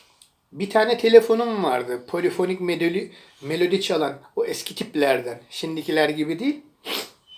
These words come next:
Onu benim komodinin üstünde mi, büfenin içinde mi ne bulmuş ararken böyle. Bir de böyle hani, e, bir tane başkomiser, iki tane memur geldi demiştin değil mi?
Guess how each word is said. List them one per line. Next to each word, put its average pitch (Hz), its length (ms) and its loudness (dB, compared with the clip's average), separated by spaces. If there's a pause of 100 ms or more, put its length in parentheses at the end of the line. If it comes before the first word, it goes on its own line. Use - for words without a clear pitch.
(500)
Onu 180 280 -2
benim 208 300 6
komodinin 196 560 0
üstünde 220 380 -2
mi, 208 160 0
büfenin 196 360 0
içinde 214 340 -4
mi 175 120 0
ne 220 160 4
bulmuş 185 420 0
ararken 143 600 0
böyle. 151 300 0 (440)
Bir 123 80 -10
de 131 160 -4
böyle 139 220 2
hani, 147 320 0 (920)
e, 202 240 -4
bir - 80 -12
tane 196 300 4
başkomiser, 208 540 2
iki 233 200 -4
tane 202 260 -2
memur 220 340 6
geldi 139 340 4
demiştin 120 480 -8
değil 302 100 -4
mi? 139 180 -6